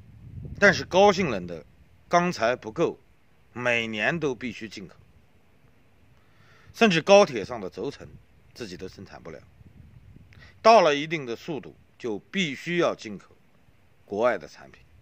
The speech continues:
据说圆珠笔上的这个圆珠笔芯，也就是这两年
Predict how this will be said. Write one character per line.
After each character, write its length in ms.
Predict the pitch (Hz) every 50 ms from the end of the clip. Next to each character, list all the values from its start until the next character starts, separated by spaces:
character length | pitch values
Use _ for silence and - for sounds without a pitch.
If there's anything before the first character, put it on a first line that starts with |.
| - - - - _ _ _ _ - _ - - _ _ _ _ - - _ _ _ - _ _ - - _ _ _ -
据 220 | - 196 175 156
说 340 | - 160 160 165 165 - - _ _ _ _ _ - _ - -
圆 320 | - 147 156 156 175 208
珠 220 | 214 208 226 220 196
笔 260 | 147 127 104 95 90
上 260 | 80 - 147 143 127
的 80 | 110 101
这 200 | 98 117 110 90
个 240 | 92 85 78 73 - _ _ _ _ _ _ _ _ _ _ _ _ _ _ _ _ _ _ _ _ _ - - - -
圆 200 | 127 143 170 190
珠 100 | 202 175
笔 160 | 143 120 92
芯， 320 | - - - 123 123 120 - _ _ _ _ _ _ _ _ _ _ _ _ _ _ _ _ _ _ _ _ _ _ _ _ -
也 420 | 147 156 160 160 151 139 123 120
就 160 | 127 180 185
是 140 | 147 147 143
这 140 | - 185 156
两 200 | 113 85 76 - -
年 120 | -